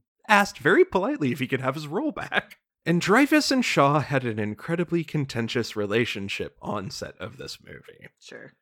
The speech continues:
Speaker 1: Shaw in particular treated Dreyfuss incredibly cruelly while he was drunk. In private, Shaw was actually sometimes really nice to him. He actually read Dreyfuss one of his plays in its entirety while they were between shots in the hold of the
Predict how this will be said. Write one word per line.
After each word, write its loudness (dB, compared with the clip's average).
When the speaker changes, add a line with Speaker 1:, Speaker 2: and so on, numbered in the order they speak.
Speaker 1:
Shaw 6
in 4
particular 6
treated 0
Dreyfuss 0
incredibly 4
cruelly 4
while 2
he -6
was -10
drunk. -14
In 2
private, 6
Shaw 4
was 8
actually 0
sometimes 0
really 2
nice -4
to 4
him. 4
He 0
actually 4
read 4
Dreyfuss 4
one 2
of 4
his -4
plays -2
in -2
its -2
entirety -4
while 2
they 2
were 0
between -8
shots -8
in 2
the 2
hold 0
of -10
the -10